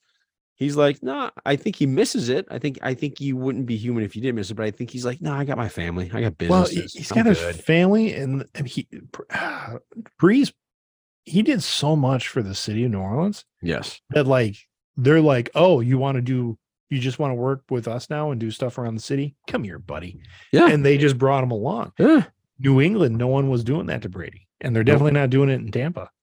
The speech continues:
Speaker 1: Nope.
Speaker 2: I mean, like, no one's trying to bring him on as
Speaker 1: Well, no, that's not
Speaker 2: business
Speaker 1: true.
Speaker 2: partner.
Speaker 1: That's not true. Uh, he has a lot of business opportunities f-, from what I understand. Not only that, N B C or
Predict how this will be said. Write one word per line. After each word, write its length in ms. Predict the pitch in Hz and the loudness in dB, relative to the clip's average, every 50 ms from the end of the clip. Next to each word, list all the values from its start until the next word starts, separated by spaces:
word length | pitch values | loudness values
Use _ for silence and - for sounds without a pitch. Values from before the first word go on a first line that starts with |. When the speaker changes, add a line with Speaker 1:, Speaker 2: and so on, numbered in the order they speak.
| _ _ _ _ - | _ _ _ _ -4
Speaker 1:
Nope. 220 | 90 92 92 107 | 0 2 2 2
Speaker 2:
I 60 | 139 123 | 2 2
mean, 380 | 120 120 117 113 113 123 127 131 | 2 2 0 0 -2 -4 -4 0
like, 220 | 135 120 110 101 | 0 2 2 0
no 160 | 110 117 127 143 | 0 0 0 2
one's 200 | 156 147 131 - | 2 0 0 0
trying 220 | - 139 127 123 | -2 -2 -2 -2
to 60 | 117 | -2
bring 280 | 98 107 120 117 123 127 | -4 -2 -4 -4 -2 -4
him 200 | 113 113 107 101 | -4 -4 -4 -4
on 360 | 104 117 120 113 95 87 87 | -6 -6 -6 -6 -8 -10 -14
as 300 | - - - 98 98 - | -16 -12 -10 -4 4 8
Speaker 1:
Well, 160 | 170 180 - | 8 8 10
no, 400 | 185 165 156 156 220 349 349 127 | 10 10 10 12 12 10 8 8
that's 220 | 95 107 107 117 135 | 8 6 6 6 6
not 160 | 131 123 131 | 6 6 6
Speaker 2:
business 100 | 120 - | 4 4
Speaker 1:
true. 280 | - 120 143 339 359 | 4 4 6 8 8
Speaker 2:
partner. 180 | - - - - _ _ _ | 6 4 0 -6 _ _ _
Speaker 1:
That's 140 | 98 101 - | -12 -6 -6
not 120 | 160 147 117 | -6 -6 -6
true. 560 | - - - 110 147 302 302 196 - - - _ _ _ - | -8 -4 0 4 6 6 6 4 2 -4 -12 _ _ _ -6
Uh, 240 | 98 95 92 90 82 | -4 -2 -2 -2 -2
he 140 | 82 127 156 | 0 2 2
has 100 | 151 117 | 2 2
a 60 | 110 | 2
lot 260 | 98 107 123 233 233 | 0 0 2 2 2
of 200 | 185 120 104 87 - | 2 0 0 -2 0
business 580 | 110 110 104 92 98 101 95 87 - - - _ _ _ _ _ - | 2 2 2 2 -2 -6 -6 -6 -8 -14 -20 _ _ _ _ _ -8
opportunities 760 | 98 101 95 - 101 - - 110 107 104 104 101 101 92 - | -6 -6 -4 -4 -6 -2 0 2 2 2 2 0 -2 -2 -6
f-, 180 | - - _ _ _ | -10 -20 _ _ _
from 260 | _ - - 110 107 | _ -10 -6 -4 -2
what 140 | 104 104 101 | -2 -2 0
I 60 | 101 | 0
understand. 380 | 101 101 90 - - 71 107 110 | -2 -2 -4 -6 -6 -6 -4 -2
Not 120 | 123 156 185 | -2 0 0
only 220 | 190 165 120 107 | 0 0 0 0
that, 320 | 95 131 151 156 117 - _ _ _ _ _ _ _ _ _ _ _ _ _ _ _ _ _ _ _ _ _ _ _ _ _ _ _ _ _ _ _ _ _ _ _ - | 0 -2 -2 -2 -2 -6 _ _ _ _ _ _ _ _ _ _ _ _ _ _ _ _ _ _ _ _ _ _ _ _ _ _ _ _ _ _ _ _ _ _ _ -6
N 200 | 117 147 160 160 | -4 -2 -2 -2
B 200 | 160 190 196 185 | 0 0 0 0
C 380 | 170 - - - 190 190 190 165 | -2 -4 -6 -4 -4 -2 -2 -2
or 160 | 113 85 | -4 -4